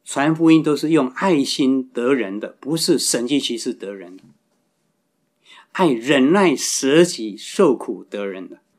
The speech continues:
而传福音大部分都是周围的人，就是有，平常有照顾的人，把他带到得救的，不是临时有需要了，再次带来信，信耶稣的，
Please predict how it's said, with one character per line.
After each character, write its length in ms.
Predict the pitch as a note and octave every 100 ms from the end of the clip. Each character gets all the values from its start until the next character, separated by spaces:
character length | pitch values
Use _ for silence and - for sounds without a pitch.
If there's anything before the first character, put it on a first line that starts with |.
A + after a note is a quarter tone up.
| _ _ _ _
而 200 | D#3+ F#3+
传 340 | F#3+ C3+ D#3
福 140 | E3+ E3+
音 100 | E3+
大 280 | F#3 D#3+
部 100 | C3+
分 140 | D3+ C3
都 100 | C3
是 140 | C#3
周 240 | - D#3+ D#3+
围 180 | B2+
的 140 | A#2+ A#2+
人， 240 | G#2 G#2 -
就 160 | F3
是 440 | D#3+ D#3+ C#3 A#2 -
有， 260 | - G#2+ G#2 _ _ -
平 280 | C#3+ E3
常 200 | G3+ A#2+
有 140 | B2+ G2
照 320 | - F3 B2+
顾 240 | A2 C3
的 160 | G#2+ G#2
人， 260 | G2 F#2+ - _ _ _ _ _
把 140 | G#2
他 120 | G#2 B2
带 200 | C#3+ B2
到 160 | G#2+
得 180 | G2 F#2
救 240 | G2+ A2+
的， 140 | F#2+ -
不 160 | - C#3+
是 320 | - C#3+ - _ _ _
临 200 | - B2+
时 180 | D3+ C#3
有 120 | A#2
需 240 | F#2+ - C3
要 160 | C3
了， 160 | A2 F#2+
再 160 | G2+ A#2+
次 160 | B2+ G#2+
带 200 | - A#2
来 240 | G2 F#2+ - _ _
信， 260 | - A2+ F#2+
信 480 | - - - A2+
耶 140 | G2+ G2
稣 220 | - G2+
的， 120 | F#2